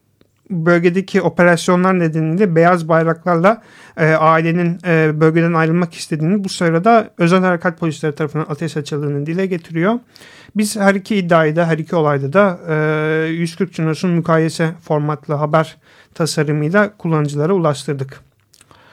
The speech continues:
E, Cizre'deki sokağa çıkma yasağı devam ediyor. Bununla ilgili olarak Avrupa İnsan Hakları Mahkemesi'ne bir başvuru yapıldı. Diyarbakır Barosu avukatları Muhammed Neset ve, e, Batman Barosu'ndan Erkan Senses,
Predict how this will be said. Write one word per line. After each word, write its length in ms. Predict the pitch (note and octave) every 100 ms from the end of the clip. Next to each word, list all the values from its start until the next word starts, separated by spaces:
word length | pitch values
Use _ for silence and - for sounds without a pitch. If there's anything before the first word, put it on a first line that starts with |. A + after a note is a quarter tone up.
| - - - _ _
E, 320 | E3+ D#3 D3+ D3+
Cizre'deki 600 | F#3 F#3 G3 G3 F#3+ G3+
sokağa 340 | G3 G3 F#3+
çıkma 240 | F#3+ G#3
yasağı 340 | G3 F#3 G3 G3
devam 300 | G3 G#3+ G#3
ediyor. 240 | F3+ A#3
Bununla 240 | F#3 F#3 F#3
ilgili 240 | F3+ F#3+
olarak 440 | F#3 F#3 G#3+ G#3+ -
Avrupa 320 | E3+ F3 F#3+
İnsan 240 | F3 F3+
Hakları 320 | F3+ E3+ F3 E3+
Mahkemesi'ne 580 | E3+ E3+ E3+ E3 F3
bir 140 | E3+ E3
başvuru 380 | E3+ - F#3 F3
yapıldı. 640 | D3 - C#3+ D3 G#3 A#3+ _ - - - - - - D#3+
Diyarbakır 520 | E3 E3+ E3 F#3 E3+
Barosu 340 | E3+ E3 -
avukatları 500 | E3+ E3 E3 E3 E3+
Muhammed 440 | E3 D#3+ D#3+ E3 E3
Neset 420 | F3+ E3+ F#3+ G3+ E3
ve, 220 | F3+ G#3 _ _ - - _ -
e, 240 | D#3 D3+
Batman 400 | E3 E3 F3 E3+
Barosu'ndan 500 | E3 D#3 - F3 F3+
Erkan 480 | E3+ D#3 E3+ E3 E3
Senses, 680 | - E3 E3 E3 G3 G#3 -